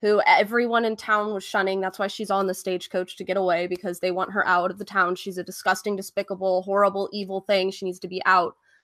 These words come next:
But she's the one who ends up helping the pregnant lady. She's the one who ends up being a badass. She's the one that ends up doing all these amazing things.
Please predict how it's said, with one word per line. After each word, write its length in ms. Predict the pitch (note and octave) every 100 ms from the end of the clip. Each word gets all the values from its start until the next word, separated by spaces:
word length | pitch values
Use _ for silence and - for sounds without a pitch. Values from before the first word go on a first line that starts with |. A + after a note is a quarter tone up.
| -
But 120 | G#3+
she's 340 | - - A#3+
the 80 | A3
one 220 | A3+ A3
who 160 | A3+ A3
ends 200 | G#3 G3+
up 140 | G3+
helping 340 | - F#3+ G3 F#3
the 60 |
pregnant 400 | F3+ F#3+ F#3 F3
lady. 340 | F3 D3 B2+ A#2+ _ _
She's 360 | - - A#3 A3+
the 100 | A3+
one 240 | G#3+ G#3
who 160 | G#3+ G#3+
ends 260 | G3 G3 G3+
up 180 | E3+ -
being 320 | G#3 F#3+ F#3
a 60 | F3
badass. 580 | F3+ F3 A2 D2+ -
She's 340 | - - A3+ G#3+
the 100 | G#3
one 240 | G3+ G3
that 100 | F#3
ends 220 | F#3 F#3
up 160 | F#3 D#3+
doing 380 | F#3+ F#3+ F#3 F3
all 200 | - F#3
these 160 | F#3
amazing 440 | F#3 F3+ F3+ E3+ F3+
things. 440 | C4+ A#3+ F#3+ F#3